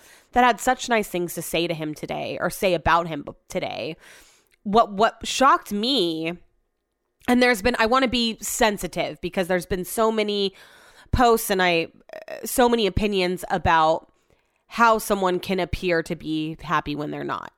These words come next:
you know? Um, and I'm not gonna sit here and be like, "He looks so happy," because I know that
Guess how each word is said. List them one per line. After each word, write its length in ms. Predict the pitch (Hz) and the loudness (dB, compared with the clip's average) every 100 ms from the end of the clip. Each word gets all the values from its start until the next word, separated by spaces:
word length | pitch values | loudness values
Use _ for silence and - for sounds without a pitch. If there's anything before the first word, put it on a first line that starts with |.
| _ | _
you 140 | 170 | -4
know? 300 | 160 156 160 - - - _ | -2 -2 -4 -8 -20 -20 _
Um, 540 | 196 196 180 160 151 156 _ _ _ | -6 -4 -4 -6 -10 -18 _ _ _
and 140 | 208 202 | -8 -6
I'm 120 | 202 | -2
not 260 | 185 185 | 0 0
gonna 180 | 196 175 | -2 -6
sit 220 | - 175 | -6 -8
here 80 | 170 | -6
and 100 | 160 | -8
be 80 | 165 | -6
like, 160 | 160 156 | -6 -4
"He 120 | 285 | -2
looks 240 | 508 523 | -2 -2
so 220 | - 262 | 0 4
happy," 540 | 311 539 679 233 202 190 220 466 349 359 | 6 4 4 2 2 2 2 2 2 0
because 220 | 247 214 | -2 0
I 120 | 202 | 2
know 280 | 202 202 208 | 2 4 4
that 300 | 180 165 175 | 2 0 -4